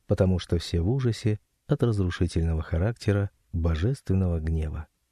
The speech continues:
В конце этой последней печати появляются трубы, которые провозглашают суд. Шестой стих. "И семь ангелов, имеющие семь труб, приготовились трубить. Первый ангел вострубил, и сделались град и огонь,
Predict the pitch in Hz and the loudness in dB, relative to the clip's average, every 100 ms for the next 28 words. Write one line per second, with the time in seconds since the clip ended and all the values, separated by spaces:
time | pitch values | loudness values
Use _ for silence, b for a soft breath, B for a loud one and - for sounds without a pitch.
0 | _ - - - - 160 - 113 - 104 | _ -8 -2 0 0 0 2 0 2 2
1 | 98 - 87 - 98 90 90 85 87 82 | 2 0 -2 0 -2 0 0 0 0 -2
2 | - 82 - 80 80 76 - - - - | -4 -6 -4 -4 -4 -8 -14 -2 -2 2
3 | 143 135 127 - _ 151 151 104 87 85 | 0 0 -4 -8 _ 0 2 0 0 -2
4 | - 80 76 - 76 - - _ _ _ | -2 -2 -4 -8 -10 -10 -20 _ _ _
5 | _ _ - 151 - 90 87 - 78 - | _ _ -2 -2 0 -2 -2 -6 -8 -8
6 | _ _ _ 92 - 151 147 - 123 120 | _ _ _ -2 0 0 0 0 0 0
7 | 104 101 - 95 95 87 - 85 - 82 | 0 0 0 2 2 0 -2 -2 0 -2
8 | 78 101 127 - - _ - 120 110 101 | 0 0 0 -6 -20 _ -2 2 2 0
9 | 95 87 82 - - 82 73 - - _ | 0 0 -2 -6 -2 -2 -2 -8 -18 _
10 | _ _ 92 98 98 - 98 98 90 92 | _ _ 0 2 2 2 2 2 2 0
11 | 90 - 92 104 110 - 95 87 101 101 | -2 0 0 2 0 0 0 2 2 2
12 | 98 95 95 95 104 98 101 95 127 85 | 0 -2 -2 0 0 0 0 0 0 -2